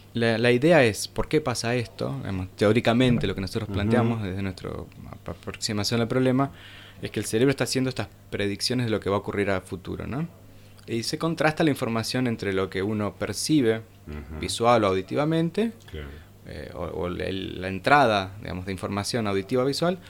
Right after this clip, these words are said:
Speaker 1: con lo que uno espera. Entonces, esta yo-, cosa que yo te decía, vos detectás una cara
Speaker 2: Ujú.
Speaker 1: en una nube.
Speaker 2: Claro.
Speaker 1: Bueno, imagínate que hay ciertos sonidos en el ambiente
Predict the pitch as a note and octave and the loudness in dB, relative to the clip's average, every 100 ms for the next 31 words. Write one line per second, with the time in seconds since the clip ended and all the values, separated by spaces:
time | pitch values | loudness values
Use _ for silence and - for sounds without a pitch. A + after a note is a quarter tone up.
0 | - - A#2+ A#2 C#3 A#2 - - F2 - | -12 -4 -4 -2 -2 -4 -6 -6 -6 -12
1 | - - - - - A#2+ B2 A#2 - - | -20 -20 -20 -14 -8 -4 -2 -2 -4 -6
2 | B2 A2+ A2 A2+ - G2+ A#2 A#2+ A2 - | -4 -4 -2 -2 0 0 0 0 -2 -2
3 | A2 G#2+ G#2+ A2+ C3 - G2+ F#2+ A2 A2 | -4 -2 2 2 2 0 -4 -4 -4 -4
4 | G#2 G#2+ G#2+ F#2 D#2 - - - D2+ C2+ | -2 0 0 -2 -4 -10 -18 -10 -8 -8
5 | C2+ - A#2 G#2+ F2 - A2 A2 B2+ C#3+ | -12 -10 -4 -2 -2 -2 -4 -2 0 0
6 | D#3 D3 C3+ - D3 - B2+ - A#2+ C#3 | 0 0 0 0 -2 -4 -6 -2 0 2
7 | C#3+ C3 B2 B2+ C#3+ D#3 D#3 F3 | 2 0 0 0 2 2 0 -4